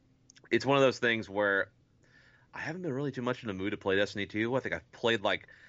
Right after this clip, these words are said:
I played, like, w-, after buying that, I played, like, one day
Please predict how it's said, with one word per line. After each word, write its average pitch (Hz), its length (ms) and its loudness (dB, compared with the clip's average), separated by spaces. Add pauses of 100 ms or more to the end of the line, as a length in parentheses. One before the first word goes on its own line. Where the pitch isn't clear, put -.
(160)
I 233 120 0
played, 294 240 -4
like, 143 140 2
w-, 117 280 -12 (260)
after 160 220 -4
buying 156 300 -2
that, 139 100 0
I 160 40 -2
played, 208 160 -6
like, 117 100 -2
one 127 500 -6
day 78 420 -6